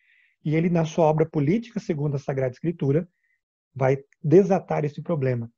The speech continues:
Ele vai dizer o seguinte: a origem divina do poder real, ou seja, o rei tem o seu poder porque é a vontade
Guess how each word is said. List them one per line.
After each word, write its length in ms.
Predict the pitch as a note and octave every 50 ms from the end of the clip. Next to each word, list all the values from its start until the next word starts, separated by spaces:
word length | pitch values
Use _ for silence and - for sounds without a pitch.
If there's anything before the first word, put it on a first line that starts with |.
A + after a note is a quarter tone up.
| _ _ _ -
Ele 140 | D#3 C#3+ C#3
vai 120 | C3+ C#3
dizer 220 | C3 B2+ B2 C#3 C#3
o 40 | C3+
seguinte: 640 | - - D#3 C3 C3 C3+ C3 - - D3+ C#3 - _ _ _ _ _ _
a 120 | - D#3 C3+
origem 640 | C3+ C3 C3+ D#3 F3+ G3+ F#3+ F3 G3 G3 G3+ G3 G3 G3 -
divina 640 | _ - D3+ C3 A#2+ D#3 F#3 G3 F#3+ F#3+ F#3 F#3+ - -
do 160 | D#3+ C#3 D3+
poder 320 | C#3+ - D3+ C3+ C#3 C#3+ C3+
real, 320 | B2+ C#3+ C3 A#2 B2+ -
ou 140 | - D#3+ C#3+
seja, 420 | A#2+ - - D3 C#3 C3 B2 C#3 - -
o 140 | E3 D3 B2+
rei 440 | A2 A2+ C3+ D3+ D#3+ F3 F#3+ G#3+ G#3 _ _ _ _ _ _ -
tem 240 | D#3+ D#3 D#3 D#3+
o 40 | F3
seu 200 | E3 - E3 D#3
poder 420 | D#3 E3+ E3+ C3+ B2+ C3 C3 C3+ C3+ _ _ _ -
porque 340 | - D3 C#3 - D3+ D3+ D3+ -
é 280 | E3+ C#3 C3 B2+ C3 - _
a 100 | - D3
vontade 560 | B2+ C3+ C3+ B2 - C#3+ C3 B2+ B2 A#2+ B2+